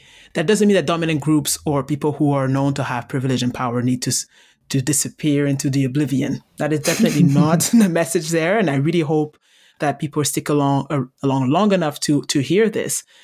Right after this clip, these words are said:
It really is not about that. It's mostly, it's mostly trying to realize that when we allow people who have historically been ma-, marginalized or oppressed to,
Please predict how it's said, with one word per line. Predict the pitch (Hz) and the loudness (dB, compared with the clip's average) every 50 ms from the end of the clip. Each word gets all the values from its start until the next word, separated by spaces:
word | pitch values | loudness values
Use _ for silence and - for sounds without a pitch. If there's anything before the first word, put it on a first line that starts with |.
| - - _ _ _ | -20 -20 _ _ _
It | 208 | -2
really | 233 262 294 285 | 0 2 2 2
is | 269 247 202 | 2 2 2
not | 208 208 214 214 | 2 2 4 2
about | 202 202 185 170 165 - | 2 0 0 -2 -4 -4
that. | - 160 156 156 156 151 | -6 -4 -4 -2 -2 -2
It's | 156 156 - - | -2 -2 -2 0
mostly, | 196 214 247 247 - - - 233 220 220 220 214 214 214 214 _ _ _ _ _ - - _ _ | 0 0 0 0 -2 -2 0 0 2 4 4 4 2 0 -2 _ _ _ _ _ -20 -20 _ _
it's | 208 208 - | -2 -2 0
mostly | 240 339 339 - 311 | 0 0 0 0 -2
trying | - - - 202 185 185 185 196 - - - | -2 -2 -2 -2 0 0 0 -2 -2 -2 0
to | 175 170 165 160 151 | 2 2 2 2 2
realize | 143 208 247 247 220 165 147 143 143 143 139 139 | 2 2 2 4 2 2 0 0 0 0 0 0
that | 147 139 - - | -2 -2 -2 -2
when | 151 147 185 240 302 339 294 | -2 0 0 2 2 2 2
we | 240 214 208 180 | 4 4 2 2
allow | 165 156 151 143 139 135 135 143 175 208 214 - | 0 0 0 0 0 0 0 0 -2 -2 -4 -6
people | - 185 151 143 - - 147 139 135 143 165 208 208 - _ _ _ _ _ _ - - | -4 -4 -4 -4 -2 -4 -2 -2 -2 -2 -2 -4 -6 -8 _ _ _ _ _ _ -6 0
who | 208 214 220 220 226 226 - - - - - | 2 2 4 4 2 0 -2 -6 -12 -10 -6
have | 170 165 165 160 160 160 - - _ _ _ | -4 -2 -2 -2 -4 -6 -12 -20 _ _ _
historically | - 185 165 - - 214 208 202 208 - 175 151 | -6 -4 -4 -2 0 0 -2 -2 -2 -4 -6 -2
been | 147 151 139 139 135 | -2 0 0 0 0
ma-, | 139 131 - | 0 -2 -2
marginalized | - 160 165 165 160 - 143 135 135 131 131 - | -2 -2 -2 -2 -2 -2 -2 -2 -2 -2 -4 -2
or | 131 127 | -4 -4
oppressed | 127 - - - 131 139 202 208 - - - - - _ _ - - - _ _ | -4 -6 -8 -8 -6 -4 -4 -4 -4 -6 -8 -12 -20 _ _ -20 -20 -20 _ _
to, | - - - 170 156 147 143 139 139 135 131 127 135 143 | -8 -4 -2 0 0 0 2 0 0 0 0 -2 -4 -6